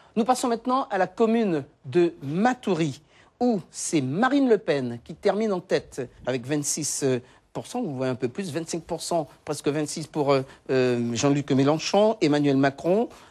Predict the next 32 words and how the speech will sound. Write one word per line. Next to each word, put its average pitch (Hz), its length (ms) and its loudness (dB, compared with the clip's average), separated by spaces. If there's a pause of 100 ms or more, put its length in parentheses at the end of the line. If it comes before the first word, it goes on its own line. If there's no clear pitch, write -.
(120)
euh, 147 320 6
et 165 100 2
François 160 600 -2
Fillon. 147 360 -4 (200)
Voilà 139 160 -2
pour 156 180 -6
la 139 140 0
commune 170 720 -4
de 143 340 0
Matoury. 151 460 0 (400)
En 202 80 4
ce - 60 -2
qui 247 60 -2
concerne 226 320 2
maintenant 208 280 0
la 190 80 2
commune 202 360 2
de 180 280 2
Macoria, 190 640 2 (260)
c'est - 240 -2
Marine 254 300 2
Le 240 100 2
Pen 247 400 0
qui 220 140 -8
termine 254 560 0
également 190 340 2
en 175 40 -2
première 175 280 -2
position, 170 520 -2
vous 196 100 -4
le 156 80 -6
voyez, 170 340 2